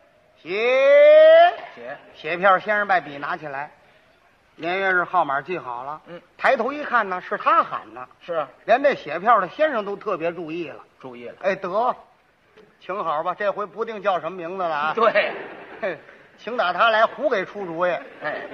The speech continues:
Speaker 1: 什么都有的说。他那儿喊上了，缺砖短瓦，木头小影子一个。
Speaker 2: 木头小影子。
Speaker 1: 啊，那先生说：“你瞧怎么样？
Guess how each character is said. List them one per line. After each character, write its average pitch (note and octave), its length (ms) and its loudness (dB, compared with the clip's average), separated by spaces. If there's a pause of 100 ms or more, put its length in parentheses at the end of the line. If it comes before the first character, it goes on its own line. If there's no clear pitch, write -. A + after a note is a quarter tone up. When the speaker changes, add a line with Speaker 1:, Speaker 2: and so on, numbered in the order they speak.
Speaker 1:
什 A#3+ 140 2
么 D4+ 80 -4
都 D#4+ 140 4
有 D3 140 -2
的 E3 100 -4
说。 A3 400 0 (640)
他 F3 140 -2
那 E3 100 0
儿 D3 40 0
喊 A#2+ 280 -8
上 C#3 180 -8
了， D3+ 100 -12 (920)
缺 - 140 -6 (160)
砖 F4 440 6
短 B3+ 220 4
瓦， A#3 800 0 (180)
木 G3 260 -10
头 G#3+ 140 0
小 C#4 300 2
影 C4+ 260 -4
子 E4+ 120 -2
一 G4+ 120 -8
个。 G#4 60 -6 (1800)
Speaker 2:
木 G#4 280 4
头 F#3 180 -4
小 F3 220 -4
影 D#3+ 120 -8 (140)
子。 D3 60 -6 (120)
Speaker 1:
啊， B3 240 4
那 C4+ 160 -4
先 B3+ 180 -2
生 B3+ 80 0
说 A#3+ 120 0
：“你 G3+ 100 -10
瞧 G#3 160 4
怎 A3 100 4
么 A#3 60 6
样？ A#3+ 260 6